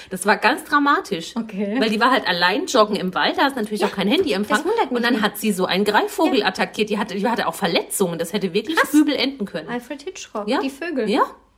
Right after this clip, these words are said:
Speaker 2: Vielleicht hab ich das auch als Kind zu früh gesehen. Vielleicht hab ich deswegen eine Abneigung
Speaker 1: Ich hab
Speaker 2: gegen
Speaker 1: das noch nie
Speaker 2: Vögel.
Speaker 1: gesehen. Wir schweifen schon wieder ab, wir reden zu viel über uns.
Speaker 2: Oh Gott, also Eva, immer noch, wir
Speaker 1: Oh.
Speaker 2: sitzen uns wieder gegenüber. Es ist wunderschön,
Speaker 1: Ja.
Speaker 2: immer noch mit Mindestabstand und,
Speaker 1: Ja,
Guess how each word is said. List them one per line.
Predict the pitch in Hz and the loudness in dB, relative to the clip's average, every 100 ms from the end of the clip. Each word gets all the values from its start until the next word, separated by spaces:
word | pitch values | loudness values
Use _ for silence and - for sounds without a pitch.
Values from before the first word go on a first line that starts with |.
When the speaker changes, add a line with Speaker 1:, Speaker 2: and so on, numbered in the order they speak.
| _ _ _ _ _ _ _ | _ _ _ _ _ _ _
Speaker 2:
Vielleicht | - 226 233 233 - 240 | -6 -2 -2 -4 -8 -8
hab | 247 | -8
ich | 254 | -8
das | 269 | -8
auch | - 247 | -4 -4
als | - 247 - - | -4 -8 -12 -6
Kind | 285 277 | -6 -4
zu | 277 | -8
früh | - 294 | -6 -2
gesehen. | 277 277 277 220 | -2 0 -2 -2
Vielleicht | 214 214 214 | -4 -6 -6
hab | 220 | -6
ich | |
deswegen | 220 240 185 185 | -8 -8 -8 -8
eine | 180 | -10
Abneigung | 185 185 190 202 | -10 -10 -10 -10
Speaker 1:
Ich | |
hab | |
Speaker 2:
gegen | 180 208 | -10 -8
Speaker 1:
das | |
noch | 196 | -6
nie | 180 | -4
Speaker 2:
Vögel. | 185 | -4
Speaker 1:
gesehen. | 175 185 180 - - | -6 -10 -12 -14 -4
Wir | - | 0
schweifen | 247 254 330 320 | 2 2 2 -2
schon | 285 | 0
wieder | 277 | 2
ab, | 254 277 | 2 0
wir | |
reden | 269 262 | -4 -4
zu | - | -6
viel | 240 262 | -4 -2
über | 240 214 | 2 4
uns. | 240 370 | 4 4
Speaker 2:
Oh | - | 4
Gott, | 294 269 277 | 2 2 2
also | 285 285 | 0 0
Eva, | 277 311 | 0 0
immer | 294 349 | 0 -4
noch, | 349 381 | -4 2
wir | 311 | 4
Speaker 1:
Oh. | 285 | 2
Speaker 2:
sitzen | 214 349 | 0 -6
uns | 320 | -6
wieder | 277 277 | -4 -2
gegenüber. | 240 214 226 233 254 | -2 -4 -4 -2 -4
Es | - | -6
ist | - | -8
wunderschön, | 233 214 196 | -6 -4 0
Speaker 1:
Ja. | 247 269 262 | 2 2 0
Speaker 2:
immer | 269 | -2
noch | 262 247 | -2 -4
mit | 226 | -4
Mindestabstand | 233 277 - 277 - 330 - - | -2 -2 -4 -8 -6 -6 -4 -2
und, | |
Speaker 1:
Ja, | 254 | 0